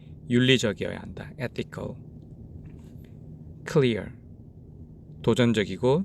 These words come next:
challenging, 합법적이고 legal, 환경 친화적이고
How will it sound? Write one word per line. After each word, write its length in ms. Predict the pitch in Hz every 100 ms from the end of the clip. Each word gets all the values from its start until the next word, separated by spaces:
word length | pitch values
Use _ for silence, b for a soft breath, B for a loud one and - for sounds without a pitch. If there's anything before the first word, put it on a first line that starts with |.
| -
challenging, 800 | - 127 120 120 120 165 214 240 - - - - - - -
합법적이고 840 | - - 156 - 117 90 80 95 -
legal, 460 | 104 113 - 87 78 - - - - - - - - - -
환경 360 | 143 131 131 123
친화적이고 880 | - 123 110 95 95 113 156 220